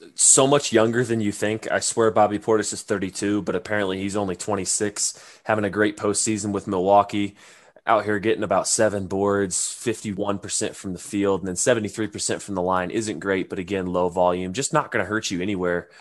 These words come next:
And then actually got point eight steals, which is pretty good. But some long shots, some flyers, they're not really surprising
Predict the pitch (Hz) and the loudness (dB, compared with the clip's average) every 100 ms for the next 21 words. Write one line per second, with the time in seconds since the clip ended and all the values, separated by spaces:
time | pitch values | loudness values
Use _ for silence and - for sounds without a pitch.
0 | - _ - 107 101 101 - 101 98 85 | -20 _ -2 0 2 0 -2 -4 -4 0
1 | 90 110 - - - 110 - 101 95 - | 4 4 2 -6 -4 -4 -2 -4 -4 -2
2 | 107 98 - 73 - - 92 82 87 85 | 0 0 -4 -10 -12 -8 -8 -6 -6 -2
3 | 90 113 - _ _ _ _ - 135 120 | 4 4 2 _ _ _ _ 0 2 6
4 | 123 147 151 - 151 147 - - 104 95 | 6 6 4 2 2 2 0 -2 -2 -6
5 | - 131 131 131 135 127 - _ _ _ | 0 4 4 4 -2 -4 -8 _ _ _
6 | _ - 202 277 - 220 226 208 - - | _ 4 6 6 2 -2 0 2 2 0
7 | - 107 127 147 175 180 165 | 2 4 4 2 0 0 -4